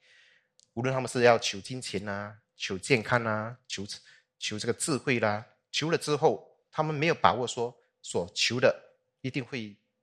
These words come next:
能够得到。可是如果说我们把我们的上帝也是当成一个可有可无的，他的话语不可靠的，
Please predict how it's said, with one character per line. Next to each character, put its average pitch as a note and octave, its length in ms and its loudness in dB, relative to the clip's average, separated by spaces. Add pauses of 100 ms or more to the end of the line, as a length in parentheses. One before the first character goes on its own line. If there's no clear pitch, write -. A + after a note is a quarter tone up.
能 G2+ 120 -8
够 G#2 140 4
得 D#2+ 220 -4
到。 - 340 0 (760)
可 C3 100 0
是 - 80 0
如 E3+ 80 2
果 A#2 160 -2
说 C#3 500 -2 (220)
我 A#2+ 100 0
们 A2+ 160 0
把 G2+ 180 6
我 G#2 60 -2
们 G2+ 80 -10
的 A#2+ 60 -8
上 C#3 240 -2
帝 C3 320 -6
也 G2 80 -8
是 B2+ 100 -10
当 B2+ 160 4
成 A2 160 -8
一 A2 60 -6
个 G#2 260 2 (320)
可 B2 180 0
有 C#3+ 160 0
可 A#2 200 -4
无 F#2 180 -10
的， G#2 180 -2 (400)
他 B2+ 220 4
的 A#2+ 140 0
话 C3+ 260 6
语 G2+ 180 -6 (240)
不 E3 100 -4
可 - 180 -6
靠 G#2 220 0
的， - 120 -4